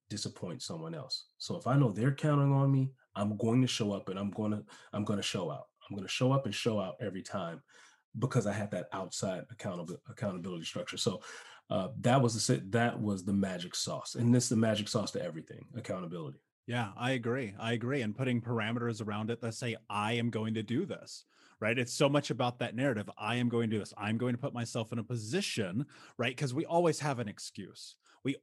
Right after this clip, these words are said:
Speaker 2: always have a reason why we don't have to show up for ourselves. We always have this reason why we can go, "Tomorrow," right? But today, today, like, I always think about that. There's no tomorrow. There is no promise that I'm not gonna have a heart attack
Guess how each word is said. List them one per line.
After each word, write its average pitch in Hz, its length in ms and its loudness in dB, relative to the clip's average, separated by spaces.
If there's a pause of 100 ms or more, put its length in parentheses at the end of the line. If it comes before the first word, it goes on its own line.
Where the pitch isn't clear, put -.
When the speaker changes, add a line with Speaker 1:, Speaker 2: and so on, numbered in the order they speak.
Speaker 2:
always 165 420 4
have 147 160 -2
a 135 60 0
reason 123 360 2
why 110 140 2
we 110 120 0
don't 104 120 -4
have 110 200 -4
to 110 60 -8
show 101 220 -6
up 101 100 -8
for 104 140 -6
ourselves. 101 300 -6
We 120 80 -4
always 139 240 0
have 143 160 -2
this 127 240 -4
reason 117 340 0
why 110 140 0
we 107 100 -2
can 107 160 -4
go, 101 300 -2 (260)
"Tomorrow," 95 720 -4 (420)
right? 95 200 -6 (140)
But - 160 0
today, 160 580 0 (180)
today, 160 320 4
like, 151 220 6 (140)
I 180 120 6
always 214 180 12
think 170 160 0
about 160 200 4
that. 117 120 -12
There's 220 200 4
no 311 120 8
tomorrow. 151 760 4 (240)
There 226 140 10
is 165 140 8
no 190 280 10
promise 196 540 2
that - 160 -2
I'm 165 180 4
not 180 160 4
gonna 160 140 2
have 147 200 4
a 139 40 6
heart 135 220 2
attack 123 260 0